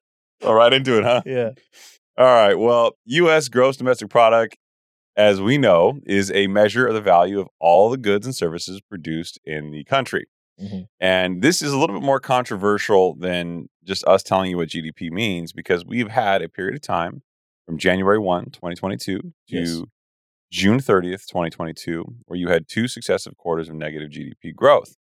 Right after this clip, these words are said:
Speaker 1: And normally, most people would go, "Oh, shit, that's a recession, kids."
Speaker 2: That would normally be declared a recession. It was declared a recession ten out of the last ten times.
Speaker 1: But not this last time, at least not yet anyway.
Speaker 2: Right.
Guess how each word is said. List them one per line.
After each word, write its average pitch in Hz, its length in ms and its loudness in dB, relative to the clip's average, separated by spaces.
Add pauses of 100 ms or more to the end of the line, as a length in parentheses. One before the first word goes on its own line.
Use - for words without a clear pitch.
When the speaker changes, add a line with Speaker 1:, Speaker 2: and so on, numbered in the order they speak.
(300)
Speaker 1:
And 151 280 2
normally, 185 480 4
most 139 260 -2
people 156 140 -6
would 135 120 -2
go, 120 140 6
"Oh, 214 120 4 (200)
shit, - 440 0 (260)
that's 180 200 2
a 233 40 -2
recession, 220 420 0
kids." 175 440 -4
Speaker 2:
That 117 120 -6
would 117 120 -4
normally 156 460 4
be 170 200 -4
declared 156 400 0
a - 20 -2
recession. 139 520 -2
It 117 40 -4
was 113 140 -6
declared 143 380 0
a 170 40 2
recession 135 480 -2 (460)
ten 185 280 2
out 143 120 4
of 123 80 2
the 120 80 0
last 131 300 0
ten 131 180 -2
times. 110 400 -8 (260)
Speaker 1:
But 107 180 2
not 120 600 0 (360)
this 151 280 0
last 160 420 0
time, 95 260 -6
at 117 60 -2
least 127 120 -2
not 127 140 -2
yet 113 260 4
anyway. 82 420 -10 (340)
Speaker 2:
Right. 101 160 -8